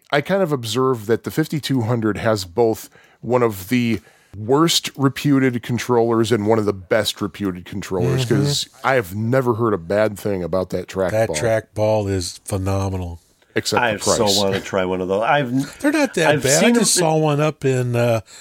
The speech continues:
Speaker 2: uh, I was up in, where was I? Wisconsin, at a game store up there.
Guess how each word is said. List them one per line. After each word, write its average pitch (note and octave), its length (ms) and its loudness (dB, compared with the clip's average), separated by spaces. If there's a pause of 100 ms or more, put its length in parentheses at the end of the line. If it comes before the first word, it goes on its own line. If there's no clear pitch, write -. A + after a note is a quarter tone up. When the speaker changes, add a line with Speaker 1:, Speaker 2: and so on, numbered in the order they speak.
(560)
Speaker 2:
uh, - 60 -20
I B2 240 -4
was C#3 180 0
up D3+ 180 -4
in, B2+ 380 0
where F3 160 -4
was D3 240 -2
I? - 360 -14 (540)
Wisconsin, C3+ 960 -2 (640)
at - 80 -6
a A2+ 60 0
game C3+ 260 0
store B2+ 300 0
up B2 140 0
there. A2+ 560 0